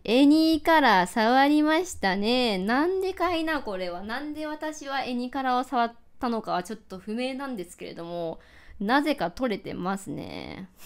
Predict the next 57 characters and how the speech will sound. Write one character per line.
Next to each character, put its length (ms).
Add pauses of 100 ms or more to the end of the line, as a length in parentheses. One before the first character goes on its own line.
(260)
<laughs> 800 (100)
あ 160
ん 220
だ 140
け 160
触 320
ら 180
ん、 80
触 300
ら 160
ん 80
っ 20
て 220
言 120
い 160
よ 100
っ 40 (220)
た 80
の 120
に 120
触 220
っ 120
て 220
ま 160
す 120
ね。 460
ま 260
あ、 40
取 220
れ 40
た 140
け 120
ん 160
い 180
い 20
で 100
し 140
ょ 240 (480)
う。 20
日 220 (160)
経 320
レ 160
バ 220
ー 20
を 420 (240)
と 280
う 120
と 540
う 40
売 180
り 320
ま 260
し 180
た 160
ね。 680 (200)
ず 160
っ 20